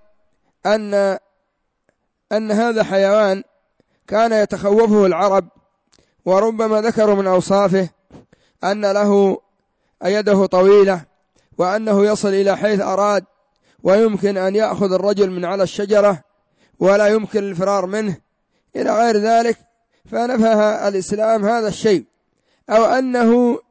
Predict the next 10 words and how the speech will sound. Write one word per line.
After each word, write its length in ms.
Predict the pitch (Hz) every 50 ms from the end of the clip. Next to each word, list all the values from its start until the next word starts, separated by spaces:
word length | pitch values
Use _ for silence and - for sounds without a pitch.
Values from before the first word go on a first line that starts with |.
| _ _ _ _ _ _ _ _ _ _ -
يعني 480 | 220 220 226 202 208 226 233 226 226
المراد 440 | 220 220 208 214 226 233 226 220 196
به 280 | 202 233 214 214 214 202
الغول 340 | 196 202 214 233 240 233 220
الذي 280 | 220 233 226 226 226
هو 120 | 233 247 233
الشيطان، 640 | 190 - - 196 190 - - 214 202 170 135 113 _ _ _ _ _ _ _ _ _ -
كانوا 440 | 214 220 226 226 214 208 208 202
يتغولون 960 | 190 185 - 190 175 185 190 185 180 180 185 214 240 247 226 208 220 226 226 - _ _ _ _ _ _ _ _ -
ويتشكلون 1600 | 190 185 202 208 208 214 208 202 196 - - 208 196 - 208 180 - 202 185 - - 208 214 240 262 254 233 226 226 214